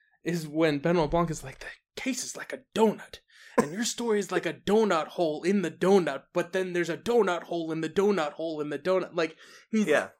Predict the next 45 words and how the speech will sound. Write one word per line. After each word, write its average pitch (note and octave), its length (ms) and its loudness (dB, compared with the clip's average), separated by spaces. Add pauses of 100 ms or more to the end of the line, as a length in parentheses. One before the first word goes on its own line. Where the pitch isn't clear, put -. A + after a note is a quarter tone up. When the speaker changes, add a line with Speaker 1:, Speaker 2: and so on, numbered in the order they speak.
(920)
Speaker 2:
He's E3 140 0
going E3 300 6
down D#3 180 8
his, D3+ 160 2
his, D#3 200 0
his C#3+ 140 -4
own C#3+ 220 4
train, C3+ 260 -2
train C3+ 200 -2
of B2 80 -4
thought. B2+ 280 6 (200)
Not, F#3 260 10
not G3+ 160 8
explaining G3 480 0
it, - 220 -2
but D#3 160 2
'cause, E3 200 -2
because D#3+ 280 -2
it - 40 0
makes D#3+ 200 0
sense D#3+ 220 -4
to C#3 80 -6
him, A2+ 360 -2 (180)
and D3 120 -2
that's D3 100 2
all D3 120 8
that A#2 120 0
matters. - 520 -10 (1500)
The - 100 -8
house F#3 360 4
itself, B2+ 520 -2
like A2+ 280 -8
Speaker 1:
It, G#3 260 4 (180)
it G#3+ 140 10
was G3+ 180 8
laced F#3 680 4
with E3+ 520 4
set G3 460 0
dressing D3 480 0
and C#3 100 -6
stuff D3+ 220 -4
like C#3 160 -4
that, C#3+ 320 -2 (140)
Speaker 2:
Mm-hmm. C3+ 260 -4
Speaker 1:
but F3 420 6